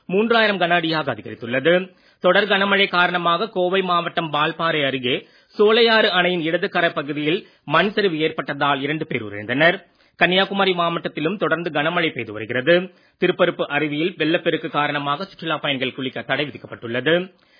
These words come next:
நீலகிரி மாவட்டத்தில் கனமழை காரணமாக மாயாறு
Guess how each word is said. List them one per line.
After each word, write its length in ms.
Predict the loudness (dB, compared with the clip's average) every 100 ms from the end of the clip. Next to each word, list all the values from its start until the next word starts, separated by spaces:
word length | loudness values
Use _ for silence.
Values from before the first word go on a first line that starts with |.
| _
நீலகிரி 360 | 2 4 4 0
மாவட்டத்தில் 580 | 0 -2 -4 -6 -6 -2
கனமழை 440 | -2 0 0 0
காரணமாக 600 | 0 -2 -2 -2 -2 -2
மாயாறு 520 | -2 0 0 0 -4